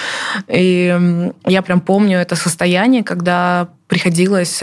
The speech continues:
бронировать отели в абсолютной заднице города, потому что на другие просто не хватало денег. Есть в забегаловках. И вот как-то после одной такой забегаловки, по-моему, всё-таки это был Берлин, мы с мужем медитировали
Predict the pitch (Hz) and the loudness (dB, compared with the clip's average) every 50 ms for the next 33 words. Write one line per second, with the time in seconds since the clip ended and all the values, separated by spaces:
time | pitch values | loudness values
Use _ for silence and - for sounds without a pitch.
0 | 175 170 160 180 175 175 180 196 208 202 185 180 170 165 - 180 175 - 185 208 | -2 -2 0 0 0 2 2 2 2 0 -2 -2 -4 -4 -4 -4 -2 0 0 2
1 | 240 247 220 185 170 170 175 - _ _ - 175 170 - - 190 190 196 - 175 | 2 2 0 0 -2 -4 -6 -10 _ _ -8 -6 -6 -2 0 0 0 0 0 0
2 | 170 165 175 180 175 175 175 170 - - 175 170 180 180 202 - 262 233 196 175 | 0 0 0 -2 0 0 0 -2 -2 -4 -4 -4 -2 -2 0 0 0 0 -2 -4
3 | - - _ _ - 175 180 180 175 - 175 175 170 170 165 165 180 208 214 - | -6 -10 _ _ -2 0 0 0 0 0 -2 -2 -2 -2 -2 -2 -2 -2 -2 -2
4 | 180 185 - - 180 160 - 180 170 180 180 180 170 160 170 175 175 170 175 - | -4 -4 -4 -4 -6 -4 -4 -4 -2 -2 0 0 0 0 0 0 0 0 -2 -4
5 | - - - - - - - - - - - - 175 180 190 196 196 - 175 170 | -8 -10 -12 -12 -10 -10 -10 -12 -14 -8 -4 -2 0 2 2 0 0 -2 -2 -2
6 | 160 165 170 170 - 180 196 233 247 226 - - - 190 185 - - - - - | 0 0 0 -2 -2 0 0 0 0 -2 -4 -4 -4 -4 -4 -4 -8 -10 -14 -16
7 | - - - - - - - 285 269 254 247 - - - 208 240 - - - 180 | -16 -16 -18 -20 -8 -2 0 0 2 0 0 -2 -2 -2 -2 -2 -2 -2 -4 -4
8 | - - - 202 196 - 190 175 170 180 175 170 180 170 - 170 165 175 165 175 | -2 0 -2 -2 0 0 -2 0 0 0 0 0 -2 -2 -2 0 0 0 0 0
9 | 170 180 208 247 262 240 - - - 180 - 175 180 196 202 185 - - - - | 0 0 2 0 0 -2 -2 -4 -4 -2 0 2 2 2 0 0 -2 -4 -8 -10
10 | - - - 160 160 175 170 160 175 175 175 180 190 233 302 349 - _ _ _ | -12 -8 -4 -2 0 0 2 2 0 0 2 2 2 0 0 -2 -6 _ _ _
11 | _ _ _ _ _ _ _ - - 196 214 - - 220 220 208 202 190 180 170 | _ _ _ _ _ _ _ -2 0 0 2 2 2 2 2 2 2 0 0 0
12 | 180 175 - - 233 269 302 277 233 214 202 196 185 180 175 156 | -2 -2 -2 0 0 0 2 0 0 0 0 0 0 -2 -2 -4